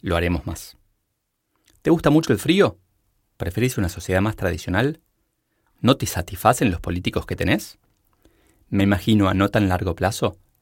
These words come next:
éxodos de una sociedad porque no logran romper los paradigmas políticos sin romper el sistema de-, demo-, democrático. Y probablemente quienes empiecen a ir no sean los que no consiguen trabajo, sino los que más impuestos pagan,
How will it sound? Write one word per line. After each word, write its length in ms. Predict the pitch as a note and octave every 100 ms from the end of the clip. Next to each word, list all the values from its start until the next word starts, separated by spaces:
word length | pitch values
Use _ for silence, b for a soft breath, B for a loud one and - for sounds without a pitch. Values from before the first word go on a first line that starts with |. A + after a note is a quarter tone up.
| -
éxodos 540 | C3 - B2+ G#2+ E2+
de 60 | F#2+
una 140 | F#2
sociedad 520 | F2+ F2 G2 G2 B2
porque 260 | - F#2+ -
no 120 | F#2
logran 300 | G2 G#2 F#2+
romper 300 | F2 F2 F#2+
los 140 | G2+ F#2
paradigmas 480 | F2+ F2 F2+ F#2+
políticos 580 | - F2+ F2+ - - - _
sin 240 | - G2+
romper 320 | F#2 F2+ F#2+
el 60 | F#2
sistema 360 | - - F2+ F2+
de-, 140 | E2+
demo-, 300 | A#2 F#2 F2 -
democrático. 680 | - F2+ F2 - - - - _ _ _ _ _ _ _ b b b b b b b b
Y 180 | - A2
probablemente 760 | - G2 G2 G2+ G#2+ F#2 F#2
quienes 320 | F2 F2+ E2+ F2
empiecen 420 | F2 A#2 - F#2+
a 100 | F2+
ir 260 | A#2 D#3+ -
no 140 | C#3+
sean 280 | C3+ - F2+
los 100 | E2
que 140 | - F2+
no 100 | F#2
consiguen 400 | F2 - F2 E2+
trabajo, 500 | F2 F2+ F2 G2+ -
sino 260 | - G2+ G2
los 140 | F#2+
que 120 | -
más 200 | F#2 G2+
impuestos 320 | F#2+ F2+ F2+ -
pagan, 400 | E2 E2 F2+